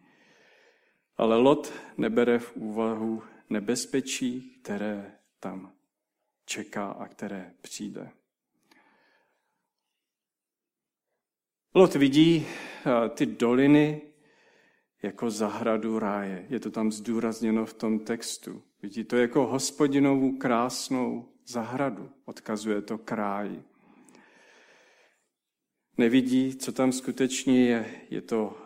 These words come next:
na první pohled pozlátko. Ještě tam je napsáno, že to je zavlažováno jako v Egyptě. Úrodná řeka Nil, která závlahou tam přináší velikou úrodu.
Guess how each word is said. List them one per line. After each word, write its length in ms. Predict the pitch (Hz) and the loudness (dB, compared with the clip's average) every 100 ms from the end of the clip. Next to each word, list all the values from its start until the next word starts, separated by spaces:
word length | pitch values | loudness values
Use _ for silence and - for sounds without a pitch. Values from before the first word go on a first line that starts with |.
| - | -8
na 120 | 107 | -8
první 440 | 104 113 110 120 117 | -6 -6 0 0 0
pohled 540 | 117 107 113 110 - - - | -2 -2 -2 -4 -8 -20 -16
pozlátko. 920 | - 110 120 110 110 110 - - - - - - - - _ _ _ _ _ _ _ _ _ _ _ _ _ _ | -10 -8 -4 -2 -4 -6 -14 -14 -14 -14 -20 -20 -20 -20 _ _ _ _ _ _ _ _ _ _ _ _ _ _
Ještě 180 | - - | -6 2
tam 140 | 127 123 | 6 8
je 60 | |
napsáno, 360 | 135 147 123 123 | 8 6 4 4
že 120 | 117 | 2
to 120 | 117 | 0
je 80 | 131 | 0
zavlažováno 840 | 117 123 151 156 147 131 127 131 127 | 2 2 2 2 2 0 2 2 0
jako 240 | 123 139 | 0 -4
v 120 | - - | -8 -4
Egyptě. 640 | 139 160 156 - 101 95 - _ _ _ - | 0 2 0 -4 -8 -8 -14 _ _ _ -6
Úrodná 840 | 117 117 110 117 110 107 104 - | -2 0 2 4 2 0 -6 -14
řeka 380 | 110 120 107 110 | -10 -8 -4 0
Nil, 380 | 110 107 113 113 - - - | 2 2 0 -4 -12 -20 -18
která 640 | - 104 107 107 107 107 104 _ - - - | -6 -2 0 0 -2 -8 -14 _ -20 -20 -14
závlahou 720 | 101 104 104 113 104 113 110 | -6 -2 0 0 0 0 -2
tam 240 | 110 110 | -2 -6
přináší 680 | 110 - 110 110 110 - - | -4 -6 -4 -2 -4 -6 -8
velikou 440 | 107 107 113 - 127 | -6 -6 -6 -4 -4
úrodu. 640 | 127 127 120 113 104 - | -4 -4 -2 -4 -6 -12